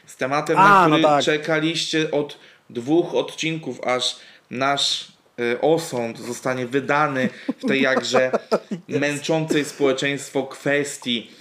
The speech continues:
Speaker 1: że przejedziemy się po tym artyście, po tej akcji i zrównamy go z ziemią.
Speaker 2: Znaczy, ja
Speaker 1: A
Speaker 2: tak
Speaker 1: więc
Speaker 2: tego nie zapowiadałem.
Speaker 1: No nie, nie,
Speaker 2: A może ludzie tak
Speaker 1: oczywiście.
Speaker 2: oczekiwali, no chuj wie.
Speaker 1: O, o, oczywiście, e, nie, nie zrobimy tego w tak hardkorowy sposób, bo
Speaker 2: Mhm.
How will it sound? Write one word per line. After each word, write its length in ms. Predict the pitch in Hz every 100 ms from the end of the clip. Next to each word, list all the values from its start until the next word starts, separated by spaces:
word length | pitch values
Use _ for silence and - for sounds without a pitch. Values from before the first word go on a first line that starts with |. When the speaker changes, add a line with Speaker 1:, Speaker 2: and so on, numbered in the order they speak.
| - -
Speaker 1:
że 220 | 113 123 127
przejedziemy 840 | - 160 160 165 135 160 151 131
się 140 | 139
po 140 | 127 127
tym 200 | 147 147
artyście, 640 | 156 156 160 151 - 123 - - - -
po 120 | 147
tej 240 | 160 156 160
akcji 480 | 160 - - 160 165
i 60 |
zrównamy 520 | 139 139 131 135 135
go 220 | 117 127 120
z 120 | -
ziemią. 840 | 104 110 131 135 123 110 104 104 147 156
Speaker 2:
Znaczy, 220 | 165 175
ja 60 |
Speaker 1:
A 40 | 175
Speaker 2:
tak 100 | 185
Speaker 1:
więc 100 | 135
Speaker 2:
tego 120 | 185
nie 80 | 196
zapowiadałem. 600 | 190 190 208 202 156 143 165 - 719 698 605 622 494 - -
Speaker 1:
No 100 | 143
nie, 240 | 147 147 135
nie, 140 | 127
Speaker 2:
A 40 |
może 160 | 196 214
ludzie 100 | 285 233
tak 40 |
Speaker 1:
oczywiście. 200 | 180 175
Speaker 2:
oczekiwali, 360 | 160 143 131 127
no 100 | 117 -
chuj 120 | 143 147
wie. 180 | 131
Speaker 1:
O, 120 | 110 -
o, 220 | - 131
oczywiście, 680 | 151 160 156 - 151 143 -
e, 120 | 110
nie, 160 | 127 139
nie 120 | 135
zrobimy 260 | 139 143 135
tego 220 | 135 131
w 20 |
tak 160 | 127 131
hardkorowy 440 | 131 127 131 127
sposób, 460 | 123 156 156 208 226 147
bo 260 | 117 120 131
Speaker 2:
Mhm. 300 | 139 143